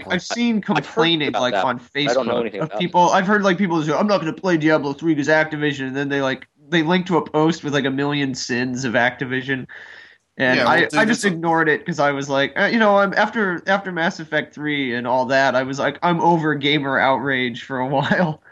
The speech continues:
Speaker 3: Oh,
Speaker 1: There's all
Speaker 3: yeah,
Speaker 1: sorts of,
Speaker 3: uh,
Speaker 1: there's a, there's all sorts of anti-publisher stuff right now. I mean, E-, E A, of course, take a lot of heat.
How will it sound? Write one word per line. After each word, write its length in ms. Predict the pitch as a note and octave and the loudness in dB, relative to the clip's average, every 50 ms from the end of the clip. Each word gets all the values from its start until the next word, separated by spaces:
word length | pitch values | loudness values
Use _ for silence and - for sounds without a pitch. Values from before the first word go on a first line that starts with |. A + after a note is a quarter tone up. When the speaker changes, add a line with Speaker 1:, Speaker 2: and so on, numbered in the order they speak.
| - - _ _ _ | -20 -20 _ _ _
Speaker 3:
Oh, 80 | - - | -4 -2
Speaker 1:
There's 140 | - F#3+ F#3+ | -2 0 2
all 100 | G3+ F#3+ | 2 2
Speaker 3:
yeah, 60 | - | 2
Speaker 1:
sorts 260 | - - - - E2+ - | 2 2 0 0 -2 -4
of, 80 | A2 - | -6 -8
Speaker 3:
uh, 20 | - - _ - | -10 -14 _ -10
Speaker 1:
there's 160 | A#2 D3+ E3+ | -8 -8 -6
a, 160 | D#3+ - - - - C3+ - _ _ | -8 -10 -10 -14 -18 -18 -18 _ _
there's 160 | - D#3+ D3 F#3 | -8 -4 -2 0
all 80 | F#3 | 0
sorts 240 | F3+ - E3 D#3+ - | 0 0 -2 -4 -4
of 100 | C#3+ - _ _ - | -6 -8 _ _ -10
anti-publisher 800 | - A2+ B2 B2 - A2+ G#2+ - A2 A2 G#2+ A2+ G#2 - G#2+ | -6 -4 -4 -4 -4 -8 -8 -4 -4 -4 -4 -4 -6 -6 -6
stuff 360 | G2 - - G2+ G2 F#2 - F#2+ | -8 -6 -2 -2 -2 -2 -2 -2
right 180 | F#2+ F#2+ F#2 | -2 -2 -2
now. 260 | E2+ F2+ F#2 F#2 F#2 | -2 -2 0 0 0
I 60 | F2+ F2 | 0 -2
mean, 240 | F#2 F#2 F2+ F#2 | -2 -4 -6 -6
E-, 340 | - - - D2+ G#2+ A2+ - - | -8 -10 -12 -10 -10 -10 -8 -6
E 240 | A2+ A#2+ A#2 A2 | -2 0 0 2
A, 120 | G#2 G#2 G#2 | 2 0 0
of 120 | G2 F2+ - | -2 -4 -6
course, 300 | - - G2+ G2 F#2 - | -8 -8 -6 -6 -6 -8
take 240 | - - F#2+ - | -10 -12 -12 -6
a 40 | - G2+ | 0 0
lot 100 | G2 F#2+ | 0 0
of 80 | F2+ - | 0 -4
heat. 300 | - G#2 G2 G2 G2 | -4 -6 -6 -6 -8